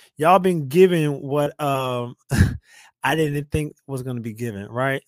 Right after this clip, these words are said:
So I appreciate you for that. I really do. So I just wanna thank you for, uh, just rocking with me. Anyways, let's get to, let's get cooking. Before, just let's do a little admin stuff.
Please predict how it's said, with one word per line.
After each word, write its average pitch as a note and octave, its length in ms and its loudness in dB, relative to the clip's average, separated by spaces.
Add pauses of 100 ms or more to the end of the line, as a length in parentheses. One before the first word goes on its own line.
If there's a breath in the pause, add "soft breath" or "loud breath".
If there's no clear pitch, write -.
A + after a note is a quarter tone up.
So - 200 -10
I C3 140 -2
appreciate B2 640 -8
you G2+ 240 -12 (400)
for B2 200 -2
that. F#2 260 -10 (760)
I C#3 80 -4
really B2+ 280 -4
do. A2+ 240 -8
So A#2+ 180 -10
I B2+ 100 -8
just C3 120 -10
wanna B2+ 180 -8
thank B2 320 -10
you G#2+ 320 -10
for, A#2 260 -6
uh, A2 140 -6
just A#2+ 180 -12
rocking B2 340 -4
with G#2 120 -12
me. G2 220 -16
Anyways, D#3+ 360 -6
let's B3 140 -10
get A3+ 160 -12
to, C3+ 220 -8
let's D3+ 180 -8
get C#3+ 220 -8
cooking. A#2+ 340 -10 (260 loud breath)
Before, E4+ 420 -2
just D#4 180 -6
let's D#4+ 140 -4
do G#3+ 120 2
a - 20 4
little E3 240 0
admin D3 640 -4
stuff. D#3+ 320 -2